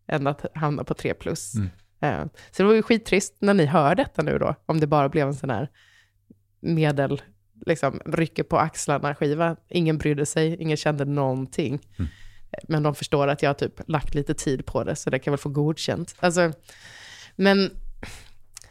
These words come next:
Speaker 1: så det jag kan känna lite med detta albumet, för jag tror att jag, eh, att jag p-, talar sanning när jag säger att det är ett annorlunda album från vad jag har släppt innan. Att det låter lite annorlunda,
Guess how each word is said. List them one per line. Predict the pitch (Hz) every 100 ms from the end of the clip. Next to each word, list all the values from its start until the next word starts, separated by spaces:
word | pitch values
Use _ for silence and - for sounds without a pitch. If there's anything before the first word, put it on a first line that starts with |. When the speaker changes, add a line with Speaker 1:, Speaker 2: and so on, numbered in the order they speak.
| - - - - _ _ _
Speaker 1:
så | -
det | 208 254
jag | 226 226
kan | 214
känna | 196 - 220 202
lite | 180 208 208
med | 156
detta | 165 151
albumet, | 139 147 151 -
för | 180
jag | 180 _ _ _ _ _ _ _ _ _
tror | - 208 196 165 170
att | 160 -
jag, | 160 156 151 - _ -
eh, | - 147 - - _
att | 160
jag | 165 -
p-, | - -
talar | - 185 156
sanning | - 165 170 165 139 147
när |
jag | 160
säger | 156 147 123
att | 143 -
det |
är | 143
ett | -
annorlunda | 156 151 147 143 143
album | 143 127 131 139
från | - 139
vad | 139
jag |
har | 135
släppt | - 135 -
innan. | 147 151 90 - _ _ _ _ _ _ _ _ _ _
Att | - 190
det | 180
låter | 175 160 151 165
lite | 165 165
annorlunda, | 165 160 160 165 160 165